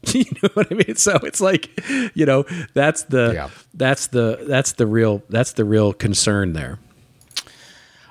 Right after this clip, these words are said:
Speaker 2: All right, uh, we've killed that issue, but let's continue on, I
Speaker 1: Yeah,
Speaker 2: guess.
Speaker 1: fun stuff.
Speaker 2: Yeah.
Speaker 1: Uh, it's really interesting stuff. It's ju-, just so fascinating. I'm just, I'm just so fascinated by this whole thing. It's just, it's been really fun to, to, to learn about. But let's, let's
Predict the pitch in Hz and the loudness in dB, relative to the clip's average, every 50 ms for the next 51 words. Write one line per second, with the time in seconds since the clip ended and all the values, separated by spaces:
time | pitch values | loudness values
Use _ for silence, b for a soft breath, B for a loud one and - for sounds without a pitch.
0 | B B - 127 143 175 190 - - - - 113 117 113 113 113 113 113 110 110 | B B -2 0 2 2 0 -2 -4 -4 0 0 2 4 4 4 4 4 4 4
1 | 107 110 107 117 117 110 - 151 143 139 123 131 147 147 110 90 - 95 92 95 | 2 2 2 0 0 0 0 0 0 2 2 2 2 2 0 0 -2 -4 -4 -6
2 | - _ _ _ _ _ - - 87 95 98 101 107 - - - - - - 117 | -6 _ _ _ _ _ -20 -14 -10 -6 -2 -2 -2 -2 -4 -14 -10 -2 -2 0
3 | 107 - 123 120 123 123 135 - - 170 202 254 220 202 - - - - - - | 2 2 2 2 4 2 2 2 2 0 0 2 2 0 -2 -4 -6 -10 -4 -2
4 | 160 185 190 - 185 165 120 113 98 127 135 135 123 147 131 - - 143 165 196 | 0 0 0 0 0 0 0 0 0 0 0 0 0 -2 -2 0 -2 0 2 2
5 | 196 190 180 160 160 156 160 143 - - 131 - - 135 120 123 120 - - 165 | 2 2 2 2 2 2 0 0 2 2 2 2 2 0 2 0 0 0 0 0
6 | 151 - - 220 190 - - - - 160 139 - - 110 101 95 - - 101 95 | 0 0 0 0 0 0 -2 -2 0 0 0 0 0 0 0 0 -2 -2 -2 -2
7 | 110 120 135 180 156 - - 131 123 123 - 143 - - - 165 151 104 - 113 | -2 0 0 -2 -2 -2 -2 -2 -2 -2 -2 -2 -2 0 0 0 -2 0 0 0
8 | 107 104 - 104 104 92 87 87 90 87 85 90 - - 101 92 82 - - 95 | 0 0 0 -2 -4 -4 -4 -4 -4 -4 -4 -4 -6 -2 -2 -2 -2 -2 -4 -4
9 | 85 82 82 - - 101 - B B B B B B - 127 - 123 113 113 117 | -4 -4 -6 -6 -6 -8 -8 B B B B B B -6 -2 0 2 2 2 4
10 | 127 147 147 139 117 101 - - 110 101 92 - - 95 92 - _ - - 110 | 2 2 4 4 2 2 2 2 0 0 2 0 0 -2 -2 -2 _ -6 -4 -4
11 | 90 - - - 110 101 98 92 92 92 80 80 76 71 - - 139 143 143 B | -4 -4 -2 -2 0 0 0 0 0 -2 -4 -4 -6 -8 -2 0 0 0 0 B
12 | B B B B B - 156 180 - - - - - 175 185 - - - | B B B B B 0 0 0 0 0 -4 -2 0 0 0 0 0 -6